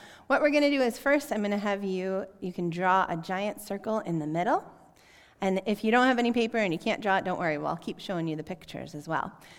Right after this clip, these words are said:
But then you have that big circle in the middle,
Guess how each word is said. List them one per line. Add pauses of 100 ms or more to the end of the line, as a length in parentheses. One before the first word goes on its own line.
(200)
But
then
you
have
that
big
circle
in
the
middle,